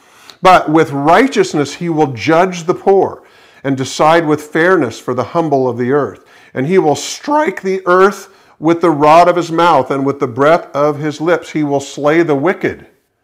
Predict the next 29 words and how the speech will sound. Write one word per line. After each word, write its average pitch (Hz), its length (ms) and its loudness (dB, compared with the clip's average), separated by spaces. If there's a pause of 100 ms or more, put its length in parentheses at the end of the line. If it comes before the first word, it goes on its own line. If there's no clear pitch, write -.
(500)
Wow, 120 440 -4
wait 170 180 -4
a 156 40 -8
second, 117 300 -6
this 139 160 -10
is 143 160 -12
messianic. 170 800 -8 (880)
Notice, 151 540 0 (580)
this 165 320 -2
didn't 247 280 -6
happen 240 480 -4
at 127 220 -2
Christ's - 440 -4
first 202 400 -6
coming. 98 340 -10 (1200)
And 170 180 2
the 156 80 0
reason 175 400 -2
is, 143 320 0
if 156 140 -4
he 160 260 -4 (180)
would 202 220 4
have 196 100 0
come 190 240 0
in 156 180 -2
judgment 170 600 0
the 127 80 -10
first 254 360 -2
time, 101 300 -6